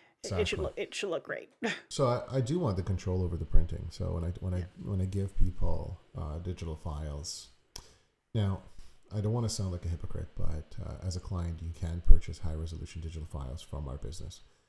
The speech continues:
Speaker 1: Yeah.
Speaker 2: Now there are packages that include the entire wedding as a high resolution digital package. Um, the, the thing is, you,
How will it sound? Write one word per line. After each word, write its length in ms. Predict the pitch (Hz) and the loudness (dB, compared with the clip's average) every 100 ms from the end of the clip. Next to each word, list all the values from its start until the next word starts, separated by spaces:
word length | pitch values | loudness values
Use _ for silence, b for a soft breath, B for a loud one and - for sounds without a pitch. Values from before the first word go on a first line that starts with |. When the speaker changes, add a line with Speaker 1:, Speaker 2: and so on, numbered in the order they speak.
| _ | _
Speaker 1:
Yeah. 80 | - | -12
Speaker 2:
Now 140 | 80 85 | -8 -4
there 140 | 92 | -2
are 140 | 87 | 4
packages 500 | 90 - - 87 82 | 12 12 12 -6 -10
that 140 | 80 73 | -10 -10
include 540 | 80 - 85 78 76 82 | -10 -10 -10 -10 -10 -12
the 140 | 85 82 | -10 -8
entire 440 | 80 78 73 73 | -6 -6 -6 -6
wedding 460 | 78 80 78 80 82 _ _ _ _ - 78 | -6 -6 -6 -8 -10 _ _ _ _ -10 -8
as 120 | 80 80 | -6 -8
a 40 | |
high 180 | 76 82 | -6 -4
resolution 720 | 82 82 82 82 - 82 80 80 | -2 -4 -4 -6 -6 -6 -6 -6
digital 540 | 82 80 76 76 80 - b b b _ _ _ - | -8 -6 -8 -6 -10 -12 b b b _ _ _ 6
package. 460 | 107 107 78 - - _ - | 8 6 -6 -12 -20 _ -8
Um, 340 | 82 85 80 90 - _ _ _ 101 | -6 -4 -8 -12 -20 _ _ _ -10
the, 160 | 104 - | -8 -8
the 100 | 95 | -8
thing 280 | 87 131 117 | -6 -4 -2
is, 340 | 101 80 80 - 87 | -2 -4 -8 -12 -12
you, 260 | 90 90 | -10 -10